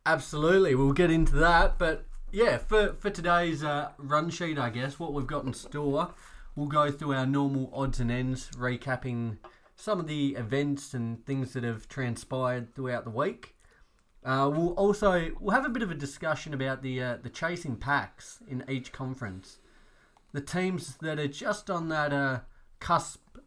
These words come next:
of being in, in the playoff picture, but, you know,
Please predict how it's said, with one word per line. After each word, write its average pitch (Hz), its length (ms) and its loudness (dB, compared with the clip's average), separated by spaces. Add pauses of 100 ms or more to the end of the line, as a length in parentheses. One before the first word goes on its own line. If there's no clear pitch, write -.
of 127 160 -4
being 135 220 2
in, 131 260 -2
in 135 120 -2
the 120 60 -2
playoff 131 440 -2
picture, 143 340 -4
but, 120 380 -2 (400)
you 117 60 -16
know, 107 260 -8